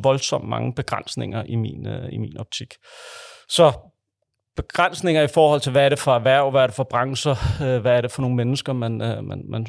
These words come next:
man støder på. Og derfor det at, at komme ud og få et internationalt udsyn, øh, har præget mig utrolig meget som menneske. Øhm, jeg synes, at, øh, eller kan man sige, den store læring for mig har været, at der er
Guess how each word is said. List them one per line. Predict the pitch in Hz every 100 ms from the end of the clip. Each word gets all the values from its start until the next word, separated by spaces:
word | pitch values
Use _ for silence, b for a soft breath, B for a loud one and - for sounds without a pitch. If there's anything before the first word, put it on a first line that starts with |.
| -
man | 117
støder | - 120 -
på. | - - 135 _ -
Og | - 208
derfor | 208 - 175
det | - 170 196
at, | - - - 147
at | 123
komme | - 151 170
ud | 220
og | - 135 -
få | 180 - -
et | 139 - - _ -
internationalt | 170 185 180 139 135 120
udsyn, | - 151 - 156 - _ B B B B 139
øh, | 131
har | 120
præget | 131 - 131 160
mig | 85
utrolig | 127 - 151 127
meget | - 147
som | -
menneske. | 139 143 175 175 - B B B B B -
Øhm, | 135 135 127 120 117 113 117 170 _ _ _ _
jeg | 143 156
synes, | - 180 202 - -
at, | 139 - 143
øh, | 135 127 123 117 110 110
eller | 107
kan | -
man | 123
sige, | 127
den | 127 120
store | - 151 202
læring | 143 151 160
for | 151
mig | 127 185
har | 156 143
været, | 127 160 -
at | 127 -
der | 131 120
er | 131